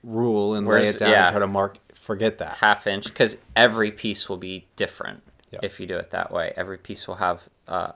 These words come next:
Speaker 2: a slight difference to it, and, um, they won't be as consistent as you'd like. So, uh, for example, when we're, uh, batch cutting the sides and the tops and bottoms,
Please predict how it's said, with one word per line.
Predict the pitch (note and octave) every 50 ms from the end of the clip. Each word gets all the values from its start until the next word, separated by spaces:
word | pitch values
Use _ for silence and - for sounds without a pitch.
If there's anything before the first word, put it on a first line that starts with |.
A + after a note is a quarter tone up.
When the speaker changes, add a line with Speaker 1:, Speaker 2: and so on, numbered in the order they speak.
| _ -
Speaker 2:
a | F#2+ F2+
slight | - - - G2+ G2 F#2 F2 - _ -
difference | - F#2 - - G2 F2+ - - -
to | - G2 F#2
it, | F#2 F#2 F#2 - -
and, | F2+ F2+ F2 F2 F2 E2+ - _ _ _ _ _ _ _ _ _ _ _ -
um, | - - F#2 E2 F2+ - - - _ _ _ _ _ _ _ _ _ _ _ _ _ _ _ - A2+ - _ _ _ _ _ _ -
they | G#2 A2+ G#2+
won't | G2+ G#2 G#2 G2 F2+
be | G#2+ G2+
as | G2 F#2+ -
consistent | - - F#2+ - - F#2 - - - - - - -
as | F2 F2+ F2 F2 F#2
you'd | F2 -
like. | - G1+ G1+ - - - - _ _ _ _ _ _ _ _ _ _ _
So, | - - - A#2+ A2 G#2 D2+ - - _ _ _ - -
uh, | G2+ F#2+ F#2 F2+
for | - - - A2+
example, | G2+ - A#2 G#2+ G#2+ - - G#2 F#2+
when | G2 G2 G2 G2
we're, | G2+ G2 F#2 F#2 F#2 - - -
uh, | F#2 F2+ E2+ E2 - - _ _ _ - -
batch | G2+ - G3+ - - -
cutting | - A#2 G#2 G#2 F#2+ F#2 E2
the | F#2+ F2+ -
sides | - - - - - A2 G2 F#2 F2+ F2+ F#2 F#2 F#2 F2+ F#2 -
and | G2 F#2 F2+
the | F2
tops | - - F2+ F2 E2+ - - -
and | F#2 F2+ F2+
bottoms, | F2+ F2 F2 E2+ E2+ E2+ F2 F2+ F2+ -